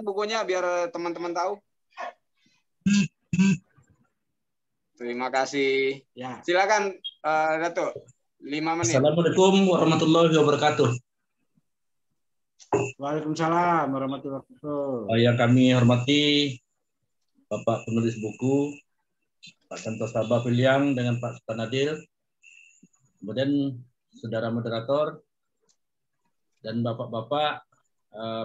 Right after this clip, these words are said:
Speaker 3: pemerhati sejarah, ya, terutama tokoh-tokoh sejarah ataupun sejarawan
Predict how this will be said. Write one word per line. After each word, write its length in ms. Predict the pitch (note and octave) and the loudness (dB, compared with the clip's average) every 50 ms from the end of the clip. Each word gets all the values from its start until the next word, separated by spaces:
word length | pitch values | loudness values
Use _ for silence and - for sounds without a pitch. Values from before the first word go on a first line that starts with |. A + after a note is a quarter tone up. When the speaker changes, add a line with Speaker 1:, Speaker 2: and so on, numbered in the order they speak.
| A2 | -8
Speaker 3:
pemerhati 460 | - A#2 A#2+ B2 A2+ A#2 A#2+ A#2+ B2 A#2+ | -6 -4 -2 -2 -2 -2 -4 -6 -6 -8
sejarah, 480 | A#2+ - _ B2 A#2 C3+ C3 C3 B2+ - - _ _ _ _ _ _ _ _ _ | -10 -8 _ -2 -2 0 0 -2 -2 -4 -10 _ _ _ _ _ _ _ _ _
ya, 180 | - - G#2+ B2 - _ _ _ _ _ _ _ _ _ _ _ _ | -14 -14 -14 -14 -14 _ _ _ _ _ _ _ _ _ _ _ _
terutama 800 | A#2+ G#2+ - A2+ A2 A#2 C3 C#3 C#3 C#3 C#3 C3+ C3+ B2+ A#2+ - - _ _ | -10 -8 -4 -2 0 0 2 2 2 2 2 0 -2 -6 -8 -12 -16 _ _
tokoh-tokoh 680 | _ A2+ A2 - A#2 A2+ A#2 - A2 - - A#2 A2 - | _ -8 -8 -6 -8 -8 -6 -6 -10 -10 -8 -10 -10 -10
sejarah 680 | - A#2 G#2 A#2+ A2+ A2 A2 A2+ C3 B2+ B2+ A#2+ - | -8 -8 -4 -2 0 0 0 0 0 -2 -2 -6 -10
ataupun 460 | - G#2+ - - A#2+ A#2+ - A#2+ A#2 | -12 -10 -6 -6 -6 -4 -2 -2 -2
sejarawan 640 | A#2+ A#2+ G#2+ A2+ A#2 A2 A2 A2+ A2+ A#2 B2+ C#3 D3+ | 0 -2 0 0 2 2 4 2 4 4 4 2 2